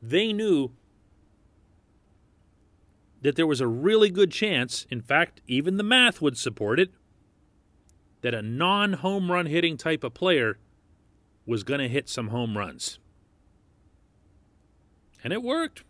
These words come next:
They hit a ton of home runs. They also struck out a ton because they weren't taking level swings. They weren't taking something off the swing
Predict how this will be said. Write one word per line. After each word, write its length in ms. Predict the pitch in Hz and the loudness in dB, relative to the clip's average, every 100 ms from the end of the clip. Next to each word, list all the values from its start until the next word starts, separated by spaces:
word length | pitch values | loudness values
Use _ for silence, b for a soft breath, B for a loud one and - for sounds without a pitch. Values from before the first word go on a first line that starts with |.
| - | -12
They 160 | 123 | -4
hit 140 | 165 226 | -2 -2
a 60 | |
ton 220 | - 208 | -4 -6
of 80 | 220 | -6
home 240 | 202 196 175 | -6 -6 -6
runs. 360 | 139 90 - - _ - | -6 -8 -14 -20 _ -20
They 120 | 73 | -14
also 320 | 90 113 143 | -12 -8 -8
struck 440 | - - 175 180 | -8 -6 -6 -4
out 200 | 214 247 | -4 -4
a 60 | 214 | -4
ton 300 | - 135 98 | -6 -8 -6
because 280 | 90 - 85 | -8 -12 -14
they 80 | 98 | -12
weren't 240 | 104 101 | -12 -12
taking 320 | - 113 127 | -12 -10 -10
level 320 | 107 120 131 | -8 -6 -6
swings. 400 | 139 - 147 117 | -10 -10 -8 -6
They 100 | 98 | -6
weren't 220 | 107 143 - | -6 -8 -10
taking 320 | 165 170 160 | -10 -10 -10
something 400 | - 160 - 175 | -10 -10 -10 -8
off 340 | 151 175 - | -4 -4 -6
the 100 | - | -10
swing 400 | - - 85 67 | -10 -10 -12 -14